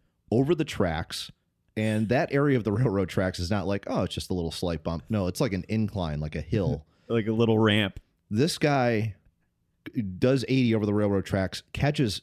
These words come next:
Speaker 1: at least ten feet of air, <laughs> and slams down back onto the pavement. And there's a group of kids on my left who are, like, screaming and cheering.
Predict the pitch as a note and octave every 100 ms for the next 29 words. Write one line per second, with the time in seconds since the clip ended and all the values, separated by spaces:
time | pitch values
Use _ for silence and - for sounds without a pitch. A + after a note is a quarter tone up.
0 | - A2+ A2+ A#2+ C3 - - C#3 C#3+ -
1 | C#3+ B2+ G2 F2 D2 D#2+ _ _ - -
2 | _ _ _ _ A#2 G#2+ - - A#2 B2+
3 | C#3+ A#2 C3 A#2 G#2 G2+ F#2+ G2+ F#2+ D#2+
4 | - E2+ - - _ _ _ _ _ -
5 | C#3 C#3 B2 G2+ D3 F3+ B2 E3 D3 A#2+
6 | A2 G2 G2+ - A#2 G#2 E2+ - - -
7 | A#2 B2 C3 A#2 F#2 - - A#2+ A#2 B2
8 | B2+